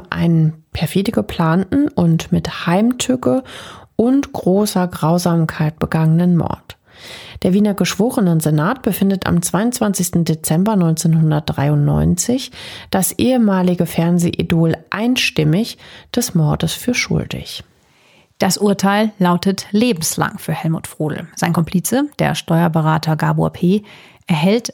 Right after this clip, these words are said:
Speaker 2: eine Haftstrafe von zwanzig Jahren.
Speaker 1: Der Staatsanwalt will das Urteil gegen den Steuerberater nicht akzeptieren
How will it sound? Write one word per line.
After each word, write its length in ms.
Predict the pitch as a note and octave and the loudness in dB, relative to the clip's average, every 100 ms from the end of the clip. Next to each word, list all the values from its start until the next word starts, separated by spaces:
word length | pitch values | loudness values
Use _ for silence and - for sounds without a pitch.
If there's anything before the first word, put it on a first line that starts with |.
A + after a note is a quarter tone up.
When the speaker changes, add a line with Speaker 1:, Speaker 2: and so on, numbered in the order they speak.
| - | -4
Speaker 2:
eine 240 | F#3 E3 | 0 0
Haftstrafe 640 | A#3+ - - - E3+ - F3+ | 0 -2 -6 -2 0 0 -2
von 180 | G3+ | 0
zwanzig 520 | G3+ - E3 E3+ G3+ A3+ | 0 0 0 0 -2 -2
Jahren. 280 | D#3 D#3 - - - - - | 0 -2 -6 -18 -20 -12 -4
Speaker 1:
Der 140 | E3 | 0
Staatsanwalt 880 | D#3 - D#3+ F#3 G3 E3 D3+ G#3 - | 0 -2 -2 -2 0 0 2 -2 0
will 120 | F3 | 0
das 200 | E3+ D#3 | 0 0
Urteil 380 | - G#3 - F#3 | -2 -2 0 0
gegen 280 | E3 D#3+ D#3+ | 0 2 2
den 160 | D3 D3+ | 2 0
Steuerberater 880 | - F3 G#3 F3 D#3 D#3 D#3+ F#3 | 0 0 2 0 -2 -2 -2 2
nicht 320 | F3 G#3 - - | 2 2 0 -8
akzeptieren 680 | - D#3+ D#3+ - F3 C4+ | -4 -4 -2 0 2 2